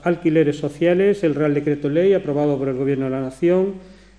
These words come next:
establece que los beneficiarios podrán solicitar el aplazamiento temporal y extraordinario en el pago de la renta. En relación con el Hotel Puerta de África,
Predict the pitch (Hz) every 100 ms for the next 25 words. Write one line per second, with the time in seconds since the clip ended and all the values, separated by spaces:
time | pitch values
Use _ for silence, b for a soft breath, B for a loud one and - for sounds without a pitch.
0 | - 139 143 156 160 180 165 151 147 139
1 | 143 139 165 170 185 180 160 160 156 156
2 | 143 143 165 180 175 151 143 139 143 151
3 | 147 147 131 135 135 165 202 202 - B
4 | B B B _ 185 180 147 165 180 151
5 | 151 151 147 139 127 120 139 131 135 147
6 | 147 - 127 143 135 131 131 123 120 107
7 | 98 - - - _ _ _ _ _ _
8 | _ _ _ _ _ b b b b b
9 | b b b _ 151 - 156 160 196 196
10 | 190 175 175 180 170 170 - 156 165 180
11 | - 185 185 208 220 226 -